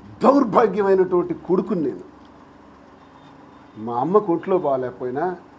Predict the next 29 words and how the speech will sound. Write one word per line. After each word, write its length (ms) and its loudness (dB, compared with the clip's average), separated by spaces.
ఈ 120 -2
రోజు 240 4
వరకు 200 0
కూడా 220 -2
నేను 200 -4
పలాస 440 -4
కూడా 260 -6
వెళ్ళను 260 -8
ఎక్కువ. 240 -12
ఎందుకు 240 -4
వెళ్ళను 240 0
తెలుసా? 320 -10
ఒకవేళ 540 0
మా 140 0
అమ్మను 240 0
పరామర్శించడానికి 840 -4
వెళ్తే 360 -6
వారం 360 2
పది 280 -6
రోజులు 300 0
మాకు 300 -4
తిండి 400 -4
నిద్రాహారాలు 520 -2
కూడా 180 -14
ఉండవు. 380 -18
తీవ్రమైన 500 2
పనిష్మెంట్స్ 560 -2
ఉంటాయి 220 -10
హౌస్లో, 300 -8